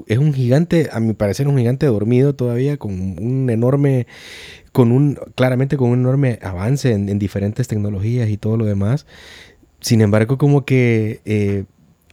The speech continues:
como que en la misma historia de ellos como que les impide como terminar de creérsela, puede ser, o,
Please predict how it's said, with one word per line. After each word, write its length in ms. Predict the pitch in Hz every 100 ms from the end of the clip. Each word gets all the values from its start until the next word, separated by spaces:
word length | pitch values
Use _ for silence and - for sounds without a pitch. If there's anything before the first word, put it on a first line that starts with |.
| _ _ _ _ _ _ _ _
como 340 | - 139 127 123
que 80 | 127
en 80 |
la 80 | 123
misma 240 | 120 127 147
historia 340 | 135 147 143
de 80 | 139
ellos 160 | 151
como 260 | - 147 135
que 120 | 131
les 360 | 117 110 120 113
impide 460 | 113 107 123 143
como 220 | 143 139 127
terminar 400 | 110 104 107 127
de 120 | 139
creérsela, 640 | - 98 123 151 139 117
puede 200 | 120 120
ser, 280 | - 139 151
o, 140 | 120